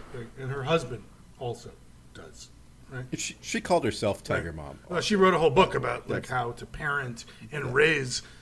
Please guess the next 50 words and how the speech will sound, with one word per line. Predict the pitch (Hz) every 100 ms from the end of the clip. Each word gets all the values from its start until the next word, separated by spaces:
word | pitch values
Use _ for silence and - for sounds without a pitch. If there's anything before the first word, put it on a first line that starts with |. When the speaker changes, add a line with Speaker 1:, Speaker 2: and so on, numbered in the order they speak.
| -
Speaker 1:
some | - 135
kind | 143 113
of | -
freak | - 160 147 -
kids | - 160 147 110 107 - - - -
who | 147
are, | 143
who | 135 127 147
you're | 135
gonna | 139 123
spit | - - 156
into | 151 165 143
the | 113
system | - - - - 135 123 - - - 170
and | 160
have | 147 160
'em | 139
come | 151 156
out | 151 151
the | 143
other | 143 143
end | 143 131
being | 135 123
Brett | - 123 -
Kavanaugh, | 170 160 - - -
right? | - 131
I |
mean, | 139 147
this | 160
is | 160 135
the | 135
whole | - 165 156 147 135 -
Speaker 2:
Right. | 120 95 -
Speaker 1:
fucking | 143 - 135 117 113 - - -
assembly | 120 185 175 143 117
line | 110 104 - - - -
that | 143
these | 143 131
people | - 127 123
work | 117 156 -
on. | -
Speaker 2:
Right. | 104 78 - - - -
Speaker 1:
So | - 180 160 -
in, | 208 -
in | 196 233
any | 247
event, | 165 151 175
like, | 165 - - - - -
Chua | - 226 247 240 190
is, | 175 - -